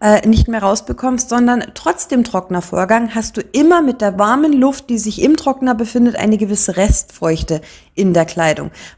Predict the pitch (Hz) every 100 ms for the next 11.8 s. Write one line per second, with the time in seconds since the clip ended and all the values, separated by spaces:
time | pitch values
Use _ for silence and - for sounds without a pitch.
0 | - 220 180 214 254 247 277 311 277 269
1 | 262 240 247 294 285 294 269 269 240 214
2 | 202 175 160 180 190 262 440 - - -
3 | - - 254 254 285 254 247 254 285 -
4 | - 220 - 240 262 320 311 277 277 269
5 | 247 214 208 208 - 175 190 - 175 156
6 | 151 - 180 - - - _ _ - 240
7 | 330 - 381 359 359 339 - 269 277 -
8 | _ _ - - - 226 - 170 185 180
9 | - 202 214 - 349 403 240 208 - 226
10 | 214 214 240 240 226 185 160 170 220 -
11 | 349 370 220 - 165 - 160 -